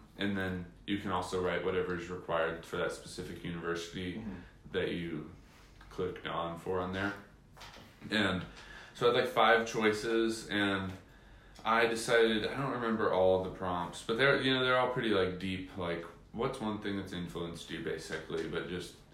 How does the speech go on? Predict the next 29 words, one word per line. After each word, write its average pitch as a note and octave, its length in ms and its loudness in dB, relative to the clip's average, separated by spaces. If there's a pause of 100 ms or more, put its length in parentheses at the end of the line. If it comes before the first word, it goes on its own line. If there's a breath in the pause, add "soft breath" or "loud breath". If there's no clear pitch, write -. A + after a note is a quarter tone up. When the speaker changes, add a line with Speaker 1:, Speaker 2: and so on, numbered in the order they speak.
(340 soft breath)
Speaker 1:
kinda G#2 260 2
worded F#2 380 4
all F2+ 220 2
different F#2 300 -4
ways. F#2 580 2 (560 loud breath)
People, F#2+ 460 2
places, F2+ 800 0
things, F#2 520 -4 (320 loud breath)
events. G2 640 0
And A2 160 4
I A#2+ 140 8
picked, A#2 400 2 (100)
uh, G2 240 2
one F#2+ 420 0
that F2+ 140 0
was F#2 160 0
like, F2 280 -2
what G2+ 160 2
is G2 260 2
one G2 240 -2
event F#2 300 -2
or F2+ 180 -4
time F2+ 400 -2
that's - 440 -8 (800 soft breath)
changed G2 500 -4
the F#2 80 -4
way F#2 280 6
that F2 180 -6
you F2+ 500 -6